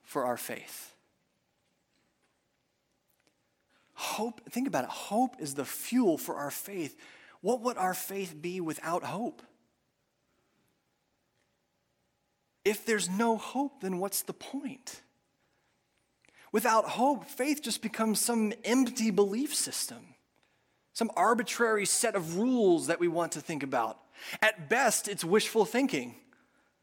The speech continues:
But hope is so much more than that.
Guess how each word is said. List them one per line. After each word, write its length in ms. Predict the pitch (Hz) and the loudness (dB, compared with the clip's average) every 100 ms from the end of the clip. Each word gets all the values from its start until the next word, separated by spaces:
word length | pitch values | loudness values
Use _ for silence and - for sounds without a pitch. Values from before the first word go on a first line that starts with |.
| _ _ _ _ _ _ _ _ _ _ _ _ _ _ _ _ _ _ _ _ _ _ _ _ - | _ _ _ _ _ _ _ _ _ _ _ _ _ _ _ _ _ _ _ _ _ _ _ _ -6
But 120 | 151 | -4
hope 260 | 165 214 | -2 -2
is 80 | 175 | 0
so 220 | - 185 | -2 -2
much 160 | 190 180 | -6 -4
more 240 | 180 180 | -6 -4
than 100 | 165 127 | -6 -10
that. 240 | - - | -12 -18